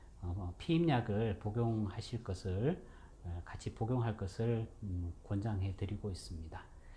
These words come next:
그래서 예전에 뭐 인터넷, 인터넷이든 어디든, 음, "여자가 이 약을 만지면 큰일 난다. 뭐 집에 어디 선반에 뒀는데 와이프가 이 약을 만지면 큰일 나는 것이 아니냐"라고 이렇게 얘기가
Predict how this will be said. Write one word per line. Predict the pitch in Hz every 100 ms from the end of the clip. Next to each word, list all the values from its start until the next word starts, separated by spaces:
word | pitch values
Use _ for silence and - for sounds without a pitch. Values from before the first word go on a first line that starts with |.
| - - -
그래서 | 147 143 143
예전에 | 147 165 185 156 127 95 - -
뭐 | 107 117
인터넷, | 139 160 151 165 -
인터넷이든 | 151 165 156 151 127 127 127 120 110
어디든, | 131 123 113 107 101 90 - - - -
음, | 101 101
"여자가 | 127 160 190 170
이 | 147 165
약을 | 165 160
만지면 | 127 131 147 131 110
큰일 | - - 175
난다. | 131 95 92 98 98 - - -
뭐 | 98 95 95 -
집에 | - 135 127
어디 | 143 123 110
선반에 | 110 123 135 135 120
뒀는데 | 110 110 107
와이프가 | 98 110 120 120 110 110 - - - -
이 | 127
약을 | 135 131
만지면 | 117 139 143 120 110 98 - - - -
큰일 | - 165 151
나는 | 123 127
것이 | 120 - 98
아니냐"라고 | 101 107 104 90 92 - - - - - 104 107 104 120
이렇게 | 113 107 110
얘기가 | 107 110 104